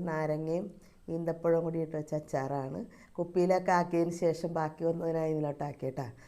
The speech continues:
പിന്നെ ഞണ്ട് കറിയാണ്. ഞണ്ട് ഇന്ന് മാർക്കറ്റിൽ ചെന്നപ്പോൾ ഒരു കൂട്ടൻ ഞണ്ട് കണ്ട്, അങ്ങനെ ലേലം വിളിച്ചെടുത്തതാണ്. ഞണ്ട് കറിയാണ്. ഇതാണ് ഞങ്ങളുടെ ഇന്നത്തെ സ്പെഷ്യൽ കേട്ടോ. അപ്പം നമ്മുടെ ഇന്നത്തെ സ്പെഷ്യൽ എന്താണെന്ന്,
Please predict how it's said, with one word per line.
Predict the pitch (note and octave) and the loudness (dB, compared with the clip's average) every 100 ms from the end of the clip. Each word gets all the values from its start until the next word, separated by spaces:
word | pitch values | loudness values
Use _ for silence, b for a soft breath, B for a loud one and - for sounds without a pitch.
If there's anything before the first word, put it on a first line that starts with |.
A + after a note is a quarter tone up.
| b b - | b b -4
പിന്നെ | D#3+ E3 F#3 | 0 2 2
ഞണ്ട് | D#3 D3+ E3 | 2 4 4
കറിയാണ്. | E3+ D#3+ C#3+ D#3+ C4 A#3 - b b b - | 6 4 4 2 -2 -6 -12 b b b -4
ഞണ്ട് | D3+ D3 F3 | -2 0 0
ഇന്ന് | E3+ F3 F3+ F3 E3+ | 2 4 4 4 2
മാർക്കറ്റിൽ | E3 E3 E3 D#3+ | 0 0 -4 0
ചെന്നപ്പോൾ | E3 E3 E3+ | 0 2 2
ഒരു | E3 E3+ | 2 2
കൂട്ടൻ | E3 D#3 E3+ | 0 0 0
ഞണ്ട് | D#3 D3+ D3 | 0 0 0
കണ്ട്, | C#3+ C#3 | -2 -4
അങ്ങനെ | C#3+ C#3+ D3+ | -4 0 4
ലേലം | D3+ C#3+ C#3+ | 4 4 0
വിളിച്ചെടുത്തതാണ്. | D3+ D3 C#3+ C#3 C#3+ C3 B2+ G3 B B B B - D#3+ | -2 -2 -4 -2 -2 -2 -6 -8 B B B B -2 0
ഞണ്ട് | D3+ D3 | 2 2
കറിയാണ്. | C#3+ C#3+ C3+ B2+ C#3 b _ F#3 | 2 0 -2 -6 -12 b _ 0
ഇതാണ് | E3+ D#3 C3 C#3+ G3 | 2 2 0 -2 -2
ഞങ്ങളുടെ | D#3+ C#3+ C#3 D3+ D3+ | -4 -4 -4 -4 -4
ഇന്നത്തെ | D3 - - - | -6 -8 -10 -10
സ്പെഷ്യൽ | - D#3 D3+ C#3 | -12 -12 -10 -10
കേട്ടോ. | - C3+ - - _ _ _ _ _ _ - _ - - - - - - - - - - - - - - - - - - - - - - - - - - - - - - - - - - - - - - - | -10 -12 -14 -20 _ _ _ _ _ _ -20 _ -20 -20 -20 -20 -20 -20 -20 -20 -20 -20 -20 -20 -20 -20 -20 -20 -20 -20 -20 -20 -20 -20 -20 -20 -20 -20 -20 -20 -20 -20 -20 -20 -20 -20 -20 -20 -20 -20 2
അപ്പം | - A#3+ | 8 12
നമ്മുടെ | B3+ A#3+ B3+ | 12 12 12
ഇന്നത്തെ | C4 B3 B3 | 12 8 6
സ്പെഷ്യൽ | D4 A#3+ B3 | 2 4 8
എന്താണെന്ന്, | B3 A#3+ C4 | 12 12 12